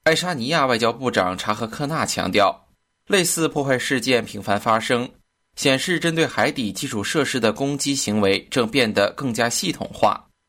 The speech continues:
呼吁将其视为对区域安全的挑战。北约和欧盟也表态密切关注。欧盟外交与安全事务高级代表表示，将全力支持相关调查。自二零二二年以来，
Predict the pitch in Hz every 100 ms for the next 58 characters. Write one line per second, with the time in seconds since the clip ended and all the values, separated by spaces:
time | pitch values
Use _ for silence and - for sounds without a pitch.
0 | _ - 196 180 165 170 - 123 - 151
1 | 113 117 - 120 113 - 160 131 117 147
2 | 143 107 101 - 95 - 104 101 - _
3 | _ _ - 117 123 143 143 127 - 170
4 | 165 101 113 - 107 110 104 - - 107
5 | 110 107 92 110 107 120 123 - - _
6 | _ _ - 196 156 151 175 117 139 135
7 | - 117 107 131 120 113 113 160 127 107
8 | 131 120 113 170 131 101 95 95 95 98
9 | 117 101 - 127 131 - - 95 123 160
10 | 110 123 107 101 - 113 110 107 101 95
11 | - 92 - _ _ _ _ - 151 151
12 | - 147 123 147 139 123 104 110 98 92
13 | 92 98